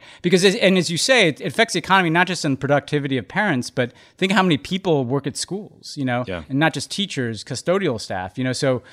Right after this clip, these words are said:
Speaker 1: so this is really barreling down on us. And, and I think if you look at these other countries, they seem to be thinking it through, you know, a lot more clearly than, than Trump and, and Betsy DeVos.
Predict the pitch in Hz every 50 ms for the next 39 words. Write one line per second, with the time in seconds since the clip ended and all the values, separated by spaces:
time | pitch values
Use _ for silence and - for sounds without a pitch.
0 | - - _ - 143 143 135 202 247 - 233 190 160 131 110 143 165 165 156 123
1 | 117 113 147 143 143 139 135 131 127 165 196 190 160 143 - 147 131 139 - -
2 | 139 135 131 131 - 175 175 170 151 - - _ - _ _ - 143 120 135 143
3 | 170 185 185 175 147 143 123 147 147 135 127 - - - 190 220 214 - 139 123
4 | 117 107 110 139 127 - - 175 180 165 151 131 131 123 - - 151 131 131 127
5 | 123 117 - - - 139 143 143 139 135 127 120 - - _ - - _ - 160
6 | 143 131 135 143 143 147 143 139 131 120 - - - 165 156 147 131 120 113 110
7 | 107 98 - _ _ _ _ _ 123 127 131 123 117 117 123 135 127 123 120 -
8 | - - 139 131 - - 110 117 117 104 117 107 - 120 117 - - 107 95 87
9 | 98 101 104 95 - - - - -